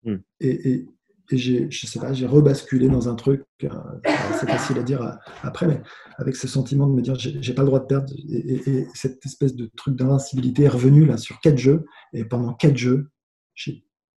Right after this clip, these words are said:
Speaker 2: j'ai, j'ai, voilà, je me suis donné comme un ouf et j'ai tout défoncé. J'ai réussi à aligner ces quatre jeux. Et, et, euh, et derrière, il a rencontré Mirka le soir, le soir même. Voilà.
Speaker 1: <laughs> Ah, c'est bon, ça. Il s'est pas laissé abattre, le Roger.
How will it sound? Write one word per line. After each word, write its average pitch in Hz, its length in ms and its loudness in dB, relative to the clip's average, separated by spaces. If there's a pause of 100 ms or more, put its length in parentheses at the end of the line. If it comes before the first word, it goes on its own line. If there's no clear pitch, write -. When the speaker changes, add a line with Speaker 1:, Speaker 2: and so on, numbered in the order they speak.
Speaker 2:
j'ai, 135 220 -12 (100)
j'ai, - 160 -16 (400)
voilà, 120 280 0
je 107 140 -10
me 110 80 -10
suis 120 200 -12
donné 139 260 4
comme 170 240 0
un 143 100 4
ouf 160 300 2 (420)
et 120 140 -4
j'ai 110 200 -2
tout 143 140 -4
défoncé. 131 560 2
J'ai 113 340 -4
réussi 143 360 6
à 139 40 6
aligner 139 240 2
ces 127 160 -4
quatre 117 180 -2
jeux. 117 280 0
Et, 104 100 -8 (1300)
et, 131 200 4
euh, 107 520 -6 (200)
et 147 120 -2
derrière, 127 340 0
il 131 100 2
a 120 60 -4
rencontré 127 400 -2
Mirka 127 320 0
le 117 60 -6
soir, 104 260 -8
le 135 100 0
soir 107 240 -4
même. 95 160 -8 (240)
Voilà. 104 240 -10 (280)
Speaker 1:
<laughs> 143 680 4 (580)
Ah, 123 100 -4
c'est - 180 -6
bon, 143 200 -6
ça. 90 400 -4
Il 107 60 -8
s'est 104 160 0
pas 135 100 4
laissé 131 260 8
abattre, 123 360 4
le 104 60 2
Roger. 98 340 2